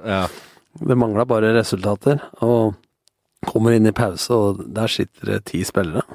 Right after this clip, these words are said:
Speaker 2: Mangler det noe? Hvor i svarteste er, eh, liksom, hvor i huleste er, eh, Peter E J? <laughs> Og det er ingen som sa noe, for tydeligvis så var dette vanlig, da, men, eh,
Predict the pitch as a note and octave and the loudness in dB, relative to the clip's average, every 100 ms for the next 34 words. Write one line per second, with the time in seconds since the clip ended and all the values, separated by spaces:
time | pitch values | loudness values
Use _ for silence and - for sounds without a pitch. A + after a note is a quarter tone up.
0 | - _ _ - - - - A2+ F#2 F2+ | -20 _ _ -20 -20 -14 -2 0 0 -2
1 | G2 G2+ A2+ G#2+ - - G#2+ A#2+ - G2+ | 0 2 0 0 -8 -4 2 2 0 -2
2 | A2+ - - G2+ - _ _ - F2+ - | 0 0 -6 -6 -8 _ _ -10 -10 -10
3 | - G#2 D#2 E2+ F2 F#2+ G2 F#2+ F#2+ F#2 | -2 -2 0 0 0 -2 -2 -2 -2 -4
4 | F#2 G2 G#2 G2+ G#2+ A2+ F#2 D#2 - A2 | -6 -6 -6 0 2 2 0 -4 -2 0
5 | D#2+ E2 F#2 F#2 F2+ F2+ F2 F2 - G2+ | 2 0 -2 -2 -2 -4 -6 -8 -6 -2
6 | A#2+ A2+ A2+ E3+ - _ _ _ _ _ | 2 2 2 0 -2 _ _ _ _ _
7 | _ - - D3+ G3 D4 - A#4 - - | _ -20 -20 -14 -4 -2 0 -4 -4 -2
8 | D3+ D#3+ D#3+ A2 C#3+ D3 - G#2+ A2 F3+ | 2 4 4 2 0 0 0 0 2 0
9 | F#3 D3 D3 - C#3 A#2 A#2+ C#3 A#2 A#2+ | 0 0 0 0 0 2 2 0 2 2
10 | A#2+ - A#2+ B2+ G2 G#2 C#3 D#3 C#3+ C3 | 2 0 0 2 0 0 0 2 2 2
11 | B2+ B2+ A#2+ A2+ | 2 2 0 -2